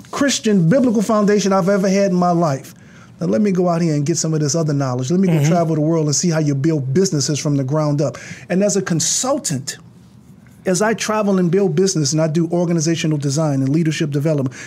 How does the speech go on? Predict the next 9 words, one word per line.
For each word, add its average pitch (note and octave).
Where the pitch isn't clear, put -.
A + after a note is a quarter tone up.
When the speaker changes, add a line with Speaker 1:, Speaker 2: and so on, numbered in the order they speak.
Speaker 1:
and D#3
executive D3
coaching C#3+
and C#3
organizational D#3
effectiveness, C3+
now G3+
I F#3+
say, D#3